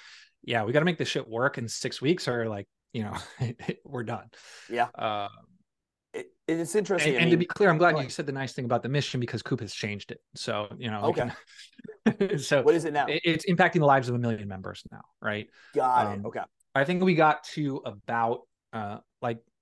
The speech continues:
Speaker 1: around when Two Brain hit about, like, nine hundred clients, it was just like, you know, there was a big conversation in terms of, like, "Do we grow this to two thousand, five thousand gyms?" Or, you know, and, and I think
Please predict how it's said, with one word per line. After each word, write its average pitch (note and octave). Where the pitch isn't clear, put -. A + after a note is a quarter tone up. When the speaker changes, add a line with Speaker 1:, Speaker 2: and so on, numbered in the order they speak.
Speaker 1:
around E3+
when D#3
Two G3+
Brain F3+
hit D#3+
about, C3
like, A2+
nine A2+
hundred G#2+
clients, G#2
it B2+
was B2+
just -
like, A2+
you D#3+
know, C#3
there B2+
was B2+
a -
big C#3
conversation B2
in G#2+
terms G2+
of, F#2+
like, F#2+
"Do F#2+
we F#2
grow F#2+
this D3+
to -
two A#3+
thousand, G2
five F3+
thousand A2
gyms?" G#2
Or, G#2
you A#2
know, G#2
and, C3
and D3
I C#3+
think C#3+